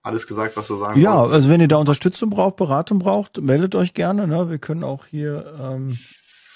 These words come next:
Speaker 2: Mystery Shopping machen, ne? Wir können auch mal gerne eure Prozesse mal, äh, hinterfragen, die selber mal, wie, wie wir das, äh, sich, wie, wie sich das anfühlt,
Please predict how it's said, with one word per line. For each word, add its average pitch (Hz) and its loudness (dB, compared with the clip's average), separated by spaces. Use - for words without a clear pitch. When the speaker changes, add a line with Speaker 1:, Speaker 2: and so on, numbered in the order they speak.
Speaker 2:
Mystery 196 6
Shopping 185 2
machen, 190 2
ne? 170 2
Wir 156 0
können 151 0
auch 147 0
mal 143 0
gerne 147 2
eure 143 2
Prozesse 147 -6
mal, 127 0
äh, - -20
hinterfragen, 165 0
die 151 0
selber 160 0
mal, 151 0
wie, 139 0
wie 135 0
wir 165 2
das, 175 -6
äh, 143 -6
sich, 151 -4
wie, 156 -2
wie 151 -2
sich 147 -6
das 147 -4
anfühlt, 156 0